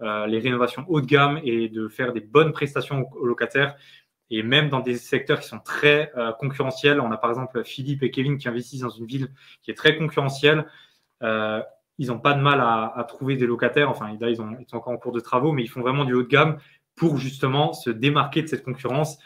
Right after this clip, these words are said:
Et quand les gens, ils auront en fait un choix à faire, euh, parce qu'il y a plus de logements que de, que de, que de demandes, les gens choisiront justement le bien dans lequel ils se sentiront bien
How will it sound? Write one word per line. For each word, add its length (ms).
Et 100
quand 160
les 100
gens, 260
ils 120
auront 120
en 80
fait 140
un 80
choix 240
à 60
faire, 280
euh, 180
parce 120
qu'il 140
y 20
a 40
plus 200
de 120
logements 340
que 140
de, 440
que 80
de, 400
que 80
de 140
demandes, 480
les 100
gens 220
choisiront 500
justement 640
le 200
bien 460
dans 100
lequel 280
ils 60
se 120
sentiront 380
bien 380